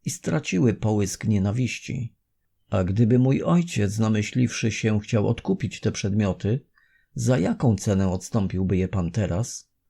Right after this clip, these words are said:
„Za jaką kupiłem? Rozumie się, z doliczeniem procentu,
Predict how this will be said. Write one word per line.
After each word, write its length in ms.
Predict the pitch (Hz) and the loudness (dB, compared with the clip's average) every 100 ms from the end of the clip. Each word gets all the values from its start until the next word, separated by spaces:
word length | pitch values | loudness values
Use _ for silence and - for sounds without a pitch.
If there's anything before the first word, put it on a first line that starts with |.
| _ _ _ - | _ _ _ -6
„Za 260 | 101 110 | 0 2
jaką 420 | 110 101 90 107 117 | 2 2 2 0 2
kupiłem? 760 | 170 170 151 95 85 92 120 _ _ _ - | 0 4 4 4 0 -2 -4 _ _ _ -2
Rozumie 500 | 127 156 170 180 175 | 0 2 4 2 2
się, 360 | 165 151 151 143 | 0 0 2 2
z 80 | 104 | 4
doliczeniem 600 | 120 117 110 135 123 117 | 4 4 2 2 4 4
procentu, 720 | 117 - 131 95 85 87 | 2 0 0 0 0 -6